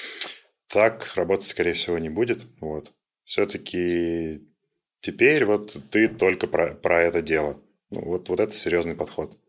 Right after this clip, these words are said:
И дальше это изучение ниши, аналитика конкурентов, а,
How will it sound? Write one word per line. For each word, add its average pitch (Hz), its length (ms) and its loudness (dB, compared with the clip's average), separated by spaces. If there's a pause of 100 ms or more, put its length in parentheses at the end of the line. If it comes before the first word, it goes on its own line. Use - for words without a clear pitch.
(180)
И 104 320 2
дальше 104 420 2
это 90 360 4
изучение 87 500 0
ниши, 120 480 0 (460)
аналитика 95 480 0
конкурентов, 104 1000 -2
а, 90 500 4